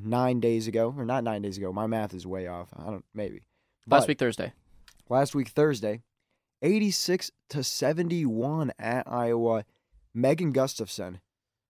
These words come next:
Speaker 1: forty-one points on seventeen twenty-four shooting,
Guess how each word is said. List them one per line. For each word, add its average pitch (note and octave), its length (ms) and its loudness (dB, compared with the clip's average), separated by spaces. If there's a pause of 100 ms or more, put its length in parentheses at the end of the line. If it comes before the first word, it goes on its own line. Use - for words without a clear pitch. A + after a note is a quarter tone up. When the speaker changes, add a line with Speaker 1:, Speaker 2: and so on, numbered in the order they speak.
(220)
Speaker 1:
forty-one D3+ 680 2
points A2+ 380 -4
on A2 140 -6
seventeen A#2 540 -4
twenty-four A2 440 -8
shooting, C3 520 -4